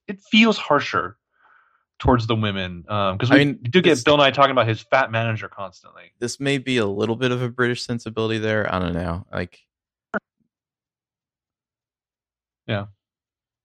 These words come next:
Speaker 2: um, yeah, his fucking page is in the water. What, what was up with Mister Bean in this movie? Is he some sort of, like, I don't know, like, like, angel of love or something? It's
Speaker 1: Well,
Speaker 2: like
Speaker 1: did
Speaker 2: he's,
Speaker 1: you,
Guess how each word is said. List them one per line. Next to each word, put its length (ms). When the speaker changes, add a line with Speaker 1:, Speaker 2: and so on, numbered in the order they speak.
Speaker 2:
um, 440
yeah, 280
his 140
fucking 320
page 240
is 160
in 80
the 80
water. 440
What, 260
what 240
was 240
up 260
with 180
Mister 360
Bean 520
in 140
this 220
movie? 300
Is 140
he 100
some 220
sort 300
of, 180
like, 380
I 100
don't 140
know, 200
like, 280
like, 260
angel 480
of 180
love 520
or 100
something? 480
It's 100
Speaker 1:
Well, 80
Speaker 2:
like 140
Speaker 1:
did 80
Speaker 2:
he's, 80
Speaker 1:
you, 300